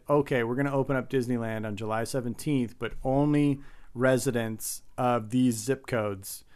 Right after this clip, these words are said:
you know, like in Orange County and L A County, can go," and you won't have travelers from other states and other countries around the world coming to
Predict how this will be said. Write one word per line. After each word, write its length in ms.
you 80
know, 120
like 220
in 100
Orange 320
County 340
and 80
L 180
A 100
County, 500
can 240
go," 480
and 460
you 180
won't 280
have 500
travelers 600
from 260
other 200
states 580
and 120
other 160
countries 440
around 220
the 60
world 560
coming 480
to 320